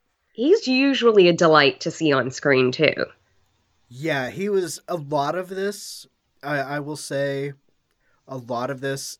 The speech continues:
Speaker 2: is right out of the book, even a lot,
Speaker 1: Mm-hmm.
Speaker 2: most of the dialogue. But, um, and I won't spoil, the, the ending of the book is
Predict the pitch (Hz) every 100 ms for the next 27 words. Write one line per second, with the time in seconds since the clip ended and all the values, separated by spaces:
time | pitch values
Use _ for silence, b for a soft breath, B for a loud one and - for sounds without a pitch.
0 | - 117 101 95 104 101 - 117 113 113
1 | 117 117 101 110 131 - _ _ _ _
2 | _ _ 135 131 131 208 202 165 127 123
3 | 123 110 101 104 117 127 131 135 135 _
4 | _ _ _ _ 135 123 139 131 131 -
5 | _ _ _ _ _ _ _ _ _ _
6 | _ _ 143 131 123 120 117 113 113 _
7 | _ _ 135 135 139 147 202 196 - -
8 | 160 165 143 143 135 113 131 156 196 190
9 | 143 110 117 104 110 104 - _ _ _
10 | _ _ _ _ _ _ _ _ _ _
11 | _ _ _ _ _ _ _ _ _ _
12 | _ _ _ _ - 165 123